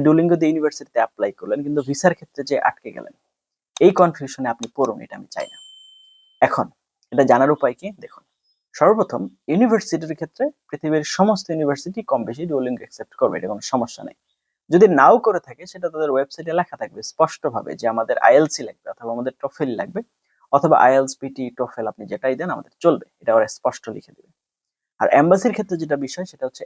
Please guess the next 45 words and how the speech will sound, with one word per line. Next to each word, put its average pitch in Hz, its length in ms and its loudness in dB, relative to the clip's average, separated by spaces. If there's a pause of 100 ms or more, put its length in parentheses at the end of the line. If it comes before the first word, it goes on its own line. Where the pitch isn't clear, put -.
(160)
এম্বাসিরও 175 480 4 (120)
আপনার 127 280 -6
ভিসা 131 260 -2 (500)
যে 120 140 0
অ্যাপ্লিকেশন 143 540 -2 (100)
যে 120 60 0 (120)
করবেন, 139 340 4
এটার 123 200 -2
একটা - 220 -8
নির্দিষ্ট 110 300 -10 (160)
রিকোয়ারমেন্ট 120 500 0
আছে - 140 -14
এবং 131 140 -6
এটার 117 160 -14
একটা - 140 -20 (120)
চেকলিস্ট 131 500 -6
আছে। - 140 -16 (680)
এই 165 100 6
যে 196 60 8 (120)
চেকলিস্ট 202 540 2 (120)
গুলো, 117 220 2
এই 143 140 -6
চেকলিস্ট 147 460 -8
গুলা 151 160 4 (100)
যখন 131 260 -4
আপনি, - 180 -12 (160)
আপনি - 160 -12 (200)
চেক 160 200 0
করবেন, 117 240 4
আপনি 131 180 -4
নিজেই 156 220 0
চেক 117 160 -10
করতে 101 200 -14
পারবেন। 127 180 -2 (100)
যে 147 80 2 (180)
দেশের 135 260 -6
ইউনিভার্সিটি, 131 440 -4 (100)
তাদের 110 220 0
ওয়েবসাইটে 117 400 -2
ঢুকবেন, 135 240 0 (480)
অ্যাপ্লিকেশনের 147 580 2
যে 147 60 2 (100)
চেকলিস্ট, 160 360 -4
সেটা 127 220 -6
লিখে 135 140 -8